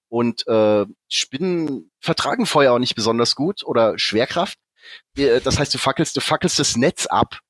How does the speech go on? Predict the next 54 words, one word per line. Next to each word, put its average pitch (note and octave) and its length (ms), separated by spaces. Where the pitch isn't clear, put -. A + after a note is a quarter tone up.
und C3 140
die C3+ 40
Spinne D3+ 300
landet C3 320
in C#3 80
irgendeinem C3 300
Abgrund - 540
und C3+ 220
bis D3 140
sie C#3+ 160
wieder C#3 160
hochgeklettert C3+ 640
ist, B2 160
hast C#3 180
du C#3 60
sie C3+ 340
zehnmal D3 300
abgeschossen. A#2+ 580
Ähm, C3 260
es, C3+ 100
es - 160
gibt - 220
immer F#3 380
irgendwo, D3+ 640
äh, C#3 240
was, - 260
das - 180
dir D3 100
hilft. B2+ 400
Du B2 40
musst C#3+ 200
dich - 140
ne-, D3 120
du C#3 100
musst C#3+ 180
dich - 140
nur C#3+ 100
umschauen. C3+ 360
Du - 60
kannst - 300
entweder, C#3 320
du B2+ 60
kannst D3 200
dich - 60
an B2 60
den B2 100
Kampf - 280
ranschleichen D3+ 720
und C3+ 320
dich C3 160
in B2+ 80
eine B2 60
vorteilhaftere, G#2 1080
äh, - 0